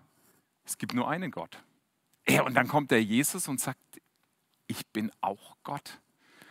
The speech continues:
Also ihr merkt, das war für die Juden schon schwer zu begreifen. Jesus war da gar nicht so einfach zu verstehen und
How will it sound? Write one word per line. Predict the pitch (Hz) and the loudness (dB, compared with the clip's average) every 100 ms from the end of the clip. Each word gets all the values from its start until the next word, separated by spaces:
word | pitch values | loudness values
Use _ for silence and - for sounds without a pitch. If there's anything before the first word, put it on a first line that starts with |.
| - _ | -20 _
Also | 123 139 156 | 10 10 8
ihr | 143 139 | 6 6
merkt, | 127 131 160 - | 10 10 8 4
das | 135 127 | 0 4
war | 139 | 2
für | 139 127 | 4 0
die | 117 | -2
Juden | 151 190 175 | -4 -4 -6
schon | 156 143 | -4 -4
schwer | 135 117 135 170 | -4 0 2 2
zu | - 151 | 0 -4
begreifen. | 147 131 131 139 135 160 170 - - - - | -4 0 2 2 0 -6 -8 -10 -16 -18 0
Jesus | 127 180 196 180 139 | 6 8 6 0 6
war | 139 156 | 6 8
da | 156 | 6
gar | 139 123 | 6 6
nicht | 180 190 | 4 0
so | - 170 - | -2 -4 0
einfach | - 160 180 - 87 - - - - - - _ | 0 0 -2 0 2 2 -2 -10 -14 -20 -20 _
zu | - | -6
verstehen | 135 123 107 - 117 131 165 190 | 0 0 0 0 2 4 2 -2
und | 190 - 135 135 - | -6 -4 -4 -6 -12